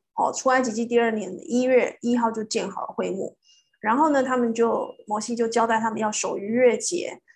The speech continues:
第九章就在，在讲逾越节的这个，这个事情。然后第十章呢，就是他们离开西乃山，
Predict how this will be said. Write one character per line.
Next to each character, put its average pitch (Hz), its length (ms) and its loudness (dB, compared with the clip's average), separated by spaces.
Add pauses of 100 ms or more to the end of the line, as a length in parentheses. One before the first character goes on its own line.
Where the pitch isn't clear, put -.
第 277 100 4
九 262 120 6
章 240 180 4
就 247 80 8
在， 240 100 8
在 233 140 4
讲 202 300 -4
逾 202 80 -8
越 226 200 4
节 208 200 -2
的 175 100 -8
这 202 140 -8
个， - 340 -4 (160)
这 - 100 -4
个 226 140 -2
事 226 220 2
情。 190 420 -4 (400)
然 240 100 4
后 294 80 6
第 320 140 6
十 269 180 2
章 269 240 4
呢， 247 220 6
就 240 100 0
是 233 120 2
他 233 100 -2
们 214 160 -4
离 214 100 -6
开 240 240 -2
西 220 220 -2
乃 - 180 -2
山， 226 440 -2